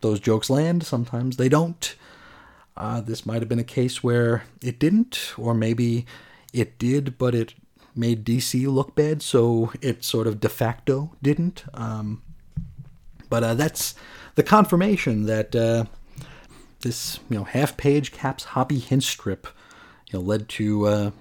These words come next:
someone losing their job. Uh, led to Mark Waid, uh, ultimately, you know, re-, being relieved of his duties as editor at D C Comics here. Um,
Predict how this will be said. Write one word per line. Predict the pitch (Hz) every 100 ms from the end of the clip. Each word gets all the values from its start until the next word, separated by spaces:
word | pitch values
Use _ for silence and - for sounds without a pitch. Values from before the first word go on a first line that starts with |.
| -
someone | 101 110 113
losing | 120 127
their | 131
job. | 120 120 156 - - -
Uh, |
led | 98 101 113
to | 113
Mark | 104 110 120
Waid, | 104 110 113
uh, | 113 113 110 - - - - - -
ultimately, | - 139 131 131 131 139 - - - -
you | 113
know, | 123 127 -
re-, | 101 104
being | - 127 113
relieved | 113 135 131
of | 123
his | 120
duties | 120 113 113
as | 110 101
editor | 98 101 101
at | -
D | 98
C | - 98
Comics | - 95 98 98 -
here. | 101 98 -
Um, | 104 101 101 107